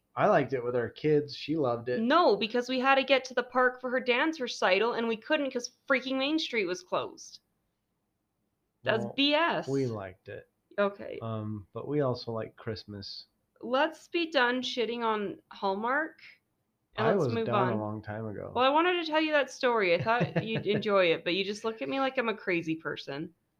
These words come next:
Speaker 1: So, back to movies that are
Speaker 2: <laughs>
Speaker 1: good, that are fun.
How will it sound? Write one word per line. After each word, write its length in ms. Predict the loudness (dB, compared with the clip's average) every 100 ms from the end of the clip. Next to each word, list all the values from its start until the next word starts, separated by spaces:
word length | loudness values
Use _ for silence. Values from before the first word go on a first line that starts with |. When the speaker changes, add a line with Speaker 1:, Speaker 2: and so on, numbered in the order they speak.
| _ _ _ _ -14
Speaker 1:
So, 600 | -4 0 2 2 0 -8 _ _ _ _ _ _ _ -20 _
back 360 | 4 6 4 0
to 380 | 0 2 4 2
movies 560 | 2 2 0 0 -2 -2
that 120 | 2
are 300 | 2 4 4
Speaker 2:
<laughs> 20 |
Speaker 1:
good, 680 | 6 8 8 6 4 -4 -12 _ _ _ _ _
that 120 | -4 -2
are 140 | -2 0
fun. 420 | 2 2 2 -2